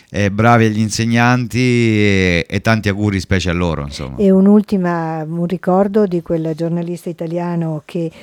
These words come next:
Speaker 2: eh, è stato colpito nell'attentato di Strasburgo. Lui lavorava per, ehm, Eurofonica,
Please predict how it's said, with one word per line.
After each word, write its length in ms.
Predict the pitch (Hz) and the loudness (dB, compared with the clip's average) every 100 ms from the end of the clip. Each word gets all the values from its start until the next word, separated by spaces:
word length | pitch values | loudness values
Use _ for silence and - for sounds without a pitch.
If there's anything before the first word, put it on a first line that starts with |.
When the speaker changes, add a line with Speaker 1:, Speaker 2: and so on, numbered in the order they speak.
| - - | -20 -16
Speaker 2:
eh, 320 | - 165 156 | -8 -6 -6
è 40 | 156 | -6
stato 280 | - 175 190 | -6 -4 -2
colpito 400 | 175 - 180 180 | -2 -2 -4 -2
nell'attentato 640 | 170 165 - 170 175 175 | 0 -2 -4 -2 -2 0
di 140 | 170 175 | -2 -2
Strasburgo. 800 | - 185 170 214 247 233 277 311 - - - _ | 0 0 4 8 8 8 6 6 -2 -20 -20 _
Lui 200 | 208 233 | 4 6
lavorava 640 | 214 185 180 185 180 165 160 | 6 4 0 0 -2 -4 -8
per, 640 | - 185 185 175 170 165 180 - - _ - _ | -4 -2 0 0 -2 -4 -6 -16 -20 _ -20 _
ehm, 680 | 175 160 160 160 156 156 175 - | -10 -6 -6 -4 -4 -6 -8 -8
Eurofonica, 1000 | - 185 196 185 - 180 165 175 - 240 | -2 0 2 0 2 2 2 0 2 0